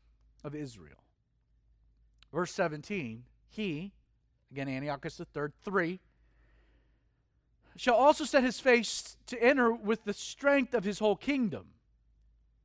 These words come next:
And upright ones with him, thus shall he do, and he shall give him the daughter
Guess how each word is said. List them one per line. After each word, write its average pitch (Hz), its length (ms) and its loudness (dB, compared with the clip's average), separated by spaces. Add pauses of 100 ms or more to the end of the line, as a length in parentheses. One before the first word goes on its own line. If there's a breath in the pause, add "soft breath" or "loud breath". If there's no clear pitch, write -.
(400)
And 196 120 0
upright 226 400 6
ones 190 260 -2
with 254 220 0
him, 151 180 -4
thus - 460 2
shall 196 240 -2
he 170 120 -4
do, 220 240 0
and 180 80 -2
he 202 80 -4
shall 185 280 -2 (340 soft breath)
give 269 240 2
him 190 340 -2
the 170 120 -2
daughter 196 640 4